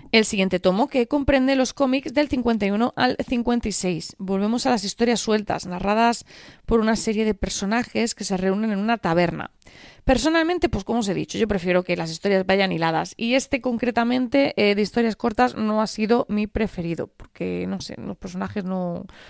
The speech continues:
no me han terminado de cuadrar y las historias me han parecido flojitas.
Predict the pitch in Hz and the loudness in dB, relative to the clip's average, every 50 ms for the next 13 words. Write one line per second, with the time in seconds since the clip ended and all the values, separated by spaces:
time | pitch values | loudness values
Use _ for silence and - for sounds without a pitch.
0 | - - - 208 208 208 202 196 190 190 180 180 180 175 175 170 - 175 175 190 | -18 -8 -4 0 0 0 0 0 -2 -2 0 2 2 2 2 2 2 2 4 6
1 | 202 214 214 208 180 165 - - - - 190 190 202 185 180 170 160 170 160 156 | 6 4 4 2 -2 -4 -8 -8 -8 -8 -4 -4 -4 -4 -4 -6 -6 -4 -6 -6
2 | - - 185 185 185 196 - _ _ - - - - _ - - 185 180 - 185 | -6 -2 4 4 4 4 4 _ _ -20 -20 -20 -20 _ -2 -2 -2 0 0 -4
3 | 180 - - - - - | -4 -6 -8 -16 -18 -18